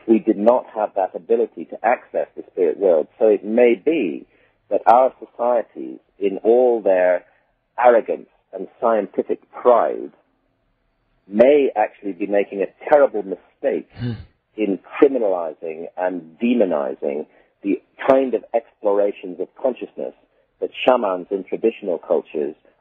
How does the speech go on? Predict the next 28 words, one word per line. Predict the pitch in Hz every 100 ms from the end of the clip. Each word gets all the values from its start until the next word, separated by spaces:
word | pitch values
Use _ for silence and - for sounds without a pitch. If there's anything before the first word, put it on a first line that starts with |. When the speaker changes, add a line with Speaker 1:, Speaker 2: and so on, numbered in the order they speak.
| _
Speaker 1:
undertake | 110 104 98 - 98 -
every | 104 95 92
day | 98 90
of | 80
the | 92
week, | 117 67 - _ _ _ _ _
me-, | 110 98 101 98
we, | 120 147 110
we | 120 147
don't | 139 127 107
allow | 107 120 139 123
those | 87 80 82
explorations | - - 90 85 80 78 78
of | -
consciousness. | 82 78 - 69 -
We | 104
won't | 107 113
even | 117 104 95 _ _
think | 151 139 101
about | 78 71 -
them. | 78
We | 80
get | 90 - -
hysterical | - _ - 123 117 - 80
and | 80 82
deeply | 117 117 92
nervous | 92 98 110 - - -
when | 92